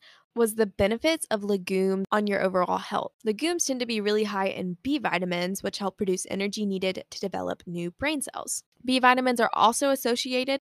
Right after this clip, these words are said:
with delaying the onset of dementia and Alzheimer's because it breaks down homocysteine, which is associated with the diseases. Legumes can be cooked in a lot of different ways and incorporated into your meals and just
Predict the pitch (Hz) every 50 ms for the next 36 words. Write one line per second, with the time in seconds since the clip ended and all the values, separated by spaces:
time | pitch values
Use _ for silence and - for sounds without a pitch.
0 | - - 220 220 - - - 220 208 202 180 185 190 190 196 214 240 254 262 269
1 | 269 - - - - 208 208 214 - 247 240 - 202 208 220 196 190 190 190 -
2 | - 214 214 214 - - 190 196 - - - 196 - 220 226 240 254 269 294 285
3 | - - - - 208 202 190 - _ 202 196 202 - - 220 208 214 208 - 190
4 | 185 180 - - 285 277 - - 302 294 294 294 - 220 208 202 - - _ -
5 | 202 202 202 208 - - _ 214 - - 196 190 - - 202 180 180 180 180 180
6 | - _ _ _ - - - - 214 202 - - - - - - - - - -
7 | - - _ _ - 247 226 269 269 294 - - 415 403 370 - - 233 233 -
8 | - - 220 202 202 - - - - 196 190 190 190 180 190 214 208 - 233 220
9 | - 240 - - 220 190 185 175 170 170 175 190 220 233 - - 196 190 190 175
10 | 180 - - 185 180 - 202 190 190 190 185 185 - - 190 185 - - 185 185
11 | 180 175 175 180 180 175 180 180 180 180 180 180 180 185 185 - - 196 202 226
12 | 220 - -